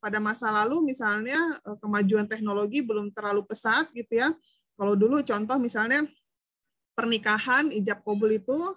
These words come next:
eh, ya masih apa, ada, ada, eh, pengantinnya, ada orang tuanya, ada saksinya, ada penghulunya gitu ya, ijab kabul secara live gitu, secara, eh, di tempat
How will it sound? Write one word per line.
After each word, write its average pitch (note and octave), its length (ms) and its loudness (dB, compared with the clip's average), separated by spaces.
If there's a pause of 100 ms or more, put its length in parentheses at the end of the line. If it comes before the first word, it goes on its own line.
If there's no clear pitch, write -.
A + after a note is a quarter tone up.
(260)
eh, F#3+ 520 -4 (920)
ya G3 260 2
masih A3 800 0
apa, C#4+ 240 -2 (160)
ada, G#3+ 500 2 (1200)
ada, G3+ 640 0
eh, F#3+ 320 -2
pengantinnya, G#3+ 880 2
ada F#3+ 160 -2
orang G3+ 240 -4
tuanya, G#3 480 -2
ada G#3+ 160 -6
saksinya, G#3+ 720 -2
ada G3 480 2
penghulunya A3+ 640 2
gitu B3 240 -6
ya, C4+ 240 0
ijab F#3+ 240 -6
kabul C4+ 640 0
secara G3 480 -2
live C#4 320 4
gitu, A3 400 -6
secara, G#3+ 560 0 (160)
eh, G3 80 -6
di G3+ 220 0 (340)
tempat B3+ 320 2